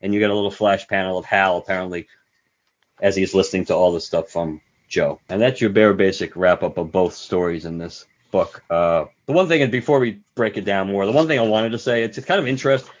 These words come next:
now, again, this could be done on purpose about when we see what was going on with the Lanterns before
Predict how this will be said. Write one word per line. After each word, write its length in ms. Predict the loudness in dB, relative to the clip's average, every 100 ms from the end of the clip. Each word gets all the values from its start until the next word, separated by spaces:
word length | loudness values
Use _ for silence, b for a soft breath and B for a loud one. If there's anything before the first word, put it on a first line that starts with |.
| _
now, 160 | 0 2
again, 240 | 4 4
this 160 | 2 2
could 160 | 0
be 80 | 2
done 200 | 2 0
on 100 | 0
purpose 480 | 0 0 0 -6 -6
about 460 | -2 0 2 -2 -6 _ _ _ _ _ _
when 200 | 0 0
we 100 | 0
see 440 | -4 -6 -4 -2 -2
what 140 | -2
was 80 | 0
going 300 | 2 2 2
on 240 | 2 2
with 100 | 0
the 100 | 0
Lanterns 600 | 0 0 -2 -4 -4 -10 _ _
before 680 | -14 -6 0 4 4 2 -4